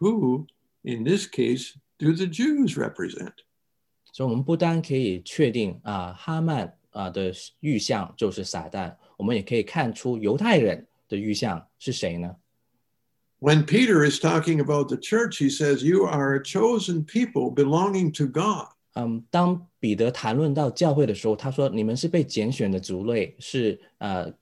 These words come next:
Speaker 2: 归于上帝的。”
Speaker 1: No, we don't belong to the kingdom of this world.
Speaker 2: 我们不归于这地上的王国，地上的，呃，列国。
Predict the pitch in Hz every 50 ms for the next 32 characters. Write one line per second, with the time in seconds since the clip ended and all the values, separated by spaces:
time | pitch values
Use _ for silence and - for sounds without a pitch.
0 | _ _ _ _ - 156 151 147 123 107 104 - - 131 110 101 98 113 104 -
1 | - - _ _ _ _ _ _ _ _ _ _ - 175 165 165 175 170 165 175
2 | 190 226 247 226 208 220 190 165 170 190 196 208 214 202 160 160 143 139 139 -
3 | 147 147 135 123 120 117 107 107 95 - 98 - - - - - 87 92 95 123
4 | 180 202 - - _ _ _ _ _ _ _ _ _ 117 107 110 110 117 139 135
5 | - 123 120 - - 156 147 143 123 104 104 101 139 117 - 139 127 113 - 123
6 | 110 98 87 85 82 87 90 - 80 - - - _ _ _ _ 147 139 127 -
7 | 131 117 110 104 95 95 87 - 98 95 90 87 87 - - - - 143 117 -
8 | - - - - -